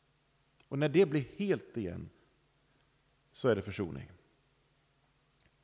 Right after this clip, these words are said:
En katolsk jesuitpräst uttrycker försoning med följande ord. Häng med nu, det är en, ett lite längre stycke här.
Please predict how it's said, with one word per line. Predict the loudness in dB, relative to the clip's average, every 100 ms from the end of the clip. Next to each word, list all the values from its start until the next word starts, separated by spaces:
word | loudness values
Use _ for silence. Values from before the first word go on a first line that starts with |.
| _ _ _ _ _ -20 -20 _ _ _ _ _ _ _ _ _
En | -2
katolsk | 4 2 6 6 6 4 -2 -8 -20 -20 -20 _
jesuitpräst | 2 6 6 8 6 6 2 2 6 6 4 2
uttrycker | 4 4 2 -2 -2 4 6 6 2 -10 -20 -8
försoning | -6 0 2 2 2
med | 0 0
följande | -2 0 0 2 2
ord. | 0 -2 -10 -20 -20 _ _ _ _ _ _ _ _ _ _ _ _ _ _ _
Häng | -4 0
med | 2
nu, | 2
det | 2
är | 2
en, | 0 -8 -18 -20 _ _ _
ett | -10
lite | -10 -10 -2
längre | 0 0
stycke | -2 -4 -6 -8
här. | -8